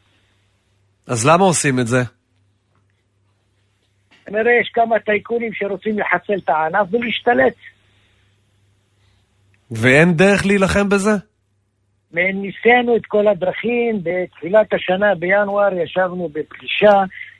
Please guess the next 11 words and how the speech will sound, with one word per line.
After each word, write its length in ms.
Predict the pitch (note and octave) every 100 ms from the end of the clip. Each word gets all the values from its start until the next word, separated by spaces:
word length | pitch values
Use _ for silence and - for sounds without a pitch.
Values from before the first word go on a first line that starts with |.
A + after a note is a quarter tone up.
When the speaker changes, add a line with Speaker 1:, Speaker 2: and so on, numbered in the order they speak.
| -
Speaker 2:
עם 140 | C#3+ C#3+ E3+
שר 180 | F3
החקלאות 560 | E3+ D#3+ D3 C#3+ D#3 C#3+
החדש, 580 | B2 B2 D3 F#3 E3+ C#3+
אבי 240 | D#3+ C#3+
דיכטר, 500 | C#3+ F3+ - - F3 D#3+ C#3
והעוזרים, 680 | C#3+ C3+ B2+ C3+ F#3+ F#3 E3+ - - - - _ -
והסברנו 720 | C#3+ D#3 C3 C3 F#3 F#3 F3+
לו 100 | E3+
את 120 | D#3+
המצב, 460 | D3 C#3 - F#3+